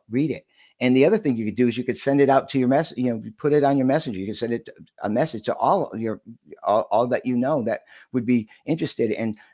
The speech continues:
and, and, and therefore they can hear the word of the kingdom. Amen. That would be awesome. Praise God. Let's pray.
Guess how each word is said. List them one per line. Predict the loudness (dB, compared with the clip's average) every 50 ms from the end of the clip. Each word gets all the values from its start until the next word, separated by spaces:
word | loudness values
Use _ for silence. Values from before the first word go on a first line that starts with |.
| _ -4
and, | -2 0 0 0 -2
and, | -2 -2 -2 -4 -4 -4
and | -4 -2 2
therefore | 2 2 2 2 0 0
they | 0 0 -2
can | 0 -2 -4
hear | -4 -4 -4 -4
the | -4 -4 -6
word | -4 -4 -4 -4
of | -6
the | -8 -10
kingdom. | -12 -10 -10 -10 -10 -12 -16 -20 _ _ _ _ _ _ _ _ _ _ _ _ _ _ -8
Amen. | -4 -4 -2 -2 -4 -4 -6 -8 -12 _ _ _ _ _
That | -10 -8
would | -6 -4 -4
be | -2 -2
awesome. | 0 -2 -2 -4 -6 -10 -14 -16 -18 _ _ _ _ _ _ _ _ _ _ _
Praise | -6 -6 -6 -6 -6
God. | -10 -12 -12 -12 -14 -18 _ _ _ _ _ _ _ _ _ _ _ _ _ _ _ _ _ _ _ _ _
Let's | -6 -6 -6 -6
pray. | -8 -10 -10 -10 -10 -12